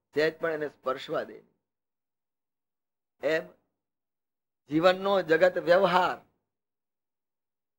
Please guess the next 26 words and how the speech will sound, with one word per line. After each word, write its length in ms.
દસે 340
દિશા 300
તરફથી 460
આપણને 380
વીંટળીને 540
પડ્યો 380
હોય 240
તો 300
કમળના 440
ફૂલની 340
માફક 380
જળમાં 440
જ 20
જન્મવાનું, 680
જન્મમાં, 580
જળમાં, 640
પાણીમાં 420
જ 100
જીવવાનું 680
અને 180
પાછું 260
વિલીન 260
પણ 280
પાણીમાં 400
જ 140
મરવાનું. 480